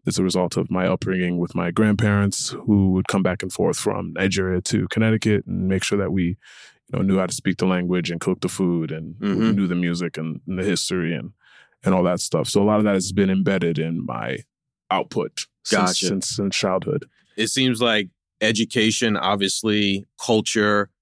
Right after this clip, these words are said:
Speaker 2: where your family's from, but also, let's call it book education,
Speaker 1: Absolutely.
Speaker 2: important in the upbringing?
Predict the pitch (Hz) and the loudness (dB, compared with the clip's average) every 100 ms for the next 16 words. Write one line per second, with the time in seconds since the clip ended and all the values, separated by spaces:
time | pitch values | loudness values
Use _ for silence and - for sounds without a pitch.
0 | _ 98 104 104 101 - 101 98 98 92 | _ 0 2 4 2 0 0 2 0 -2
1 | - 101 101 98 95 95 85 98 104 - | -2 0 2 2 0 -2 -2 0 0 0
2 | 107 98 95 95 - _ _ - 92 - | 0 2 2 0 -4 _ _ -4 -4 0
3 | 104 95 92 82 - - 120 113 117 117 | 2 4 2 0 -2 0 2 2 0 0
4 | 123 127 - 139 135 120 120 123 131 135 | 0 2 2 0 2 2 4 6 6 4
5 | 120 120 117 117 127 131 139 | 2 2 2 0 0 0 0